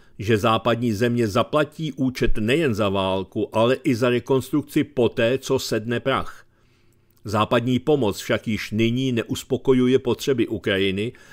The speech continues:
a ekonomiky jejich podporovatelů se zhoršují. Čím déle se bude válka protahovat,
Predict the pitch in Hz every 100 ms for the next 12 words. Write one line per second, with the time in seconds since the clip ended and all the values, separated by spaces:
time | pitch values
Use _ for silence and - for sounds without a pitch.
0 | - - 113 113 107 - 127 117 117 120
1 | - 131 135 123 113 107 - - 110 -
2 | 147 123 90 - 95 90 90 - 113 104
3 | 107 135 - 123 80 73 - _ _ _
4 | _ _ _ _ _ _ _ - - 123
5 | 113 147 180 127 - 117 127 123 131 131
6 | - 131 120 95 85 85